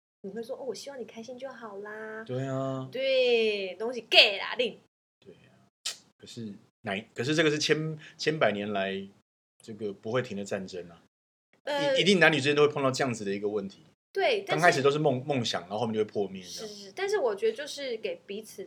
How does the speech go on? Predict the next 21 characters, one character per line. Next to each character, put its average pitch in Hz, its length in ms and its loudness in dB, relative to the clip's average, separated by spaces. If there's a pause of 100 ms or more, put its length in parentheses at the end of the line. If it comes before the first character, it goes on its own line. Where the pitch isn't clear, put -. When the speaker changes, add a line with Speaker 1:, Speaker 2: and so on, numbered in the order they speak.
Speaker 1:
多 202 220 -6
一 214 40 -2
点 190 300 -10
的 - 160 -16
空 196 240 -12
间 196 180 -8
跟 180 220 -6
包 151 260 -10
容。 - 120 -14 (380)
Speaker 2:
<clears throat> - 360 -20
你 202 80 0
有 240 80 6
交 208 140 8
过 208 100 6
水 - 160 -2
瓶 101 140 -4
座 120 140 0
男 90 140 -8
朋 92 140 -18
友 87 120 -18
吗？ 76 80 -20